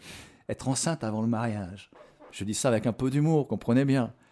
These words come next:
Mais en même temps, qu'est-ce qu'il y a comme, comme, comme, comme, comme, comme, comme, comme signe ? C'est que la vieille cousine, elle est enceinte. Et l'ange n'a pas dit, va l'aider.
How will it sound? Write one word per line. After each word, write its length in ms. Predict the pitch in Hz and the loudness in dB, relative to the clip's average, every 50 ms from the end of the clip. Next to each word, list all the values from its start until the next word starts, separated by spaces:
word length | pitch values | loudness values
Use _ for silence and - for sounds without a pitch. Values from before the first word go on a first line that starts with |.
| _ - - - - - _ - | _ -20 -20 -20 -20 -6 _ 4
Mais 60 | 139 | 6
en 40 | 175 | 8
même 160 | 180 170 - | 8 6 6
temps, 180 | - 214 214 | 4 4 2
qu'est-ce 280 | - - 196 202 - - | 4 4 4 4 4 2
qu'il 120 | - 160 | -2 2
y 60 | 143 156 | 2 4
a 80 | 151 147 | 2 2
comme, 420 | - 135 107 104 104 101 98 - | 2 0 0 0 0 -2 -4 -4
comme, 180 | - 120 104 98 | -2 -2 -2 -2
comme, 180 | - 113 101 - | -2 -4 -6 -4
comme, 140 | - 101 | -6 -10
comme, 200 | - - - 104 | -8 -8 -10 -8
comme, 140 | 104 - 113 104 - - | -4 -4 -4 -4 -4 -4
comme, 180 | - 113 101 - | -2 -2 -2 0
comme 180 | - 107 95 | -2 -4 -2
signe ? 440 | - - - 226 247 220 139 104 98 - - - _ _ | 0 0 2 4 6 4 4 4 0 -4 -12 -20 _ _
C'est 120 | - 190 | -8 -6
que 60 | - | -4
la 60 | 147 117 | -2 0
vieille 160 | 135 160 156 | 0 0 0
cousine, 520 | - - 127 110 110 185 220 180 - - - | 0 -4 -4 -2 0 0 0 0 -2 -4 -6
elle 140 | - 117 123 | -6 -4 -4
est 140 | 147 143 - | -4 -4 -6
enceinte. 540 | 147 143 - - 147 135 123 117 120 - _ _ _ _ _ _ _ _ _ _ _ _ | -6 -6 -4 -4 -4 -2 -2 -4 -6 -10 _ _ _ _ _ _ _ _ _ _ _ _
Et 260 | 117 120 120 120 113 107 - - _ _ _ _ _ _ _ _ _ _ _ _ - - - | -4 -2 -2 -2 -4 -6 -8 -14 _ _ _ _ _ _ _ _ _ _ _ _ -14 -4 0
l'ange 160 | 151 175 135 | 0 2 2
n'a 60 | 120 | 0
pas 120 | - 120 117 | 0 0 -2
dit, 120 | 147 165 | -2 0
va 140 | 104 117 120 | 0 2 2
l'aider. 420 | 120 147 165 156 202 226 202 156 | 2 2 2 2 2 2 2 0